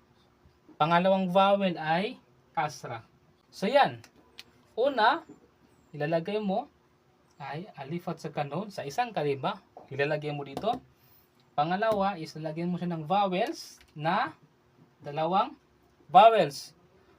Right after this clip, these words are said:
Unang vowels ay fatha, pangalawa ay kasra. Ngayon, subukan natin siyang ilagay dito sa dalawang example natin.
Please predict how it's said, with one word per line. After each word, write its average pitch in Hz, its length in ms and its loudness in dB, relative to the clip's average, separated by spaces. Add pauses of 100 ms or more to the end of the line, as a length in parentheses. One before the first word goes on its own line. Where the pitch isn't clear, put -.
(160)
Unang 156 280 -10
vowels 202 560 0
ay 160 320 -6
fatha, 170 480 -4 (240)
pangalawa 143 560 -8
ay 147 240 -8 (480)
kasra. - 480 -8 (400)
Ngayon, 240 240 2
subukan 262 360 -2
natin 262 440 -2
siyang 220 320 0 (160)
ilagay 175 400 -4
dito 175 240 -6
sa 175 320 -2 (160)
dalawang 143 560 -6
example 127 480 -10
natin. 107 480 -18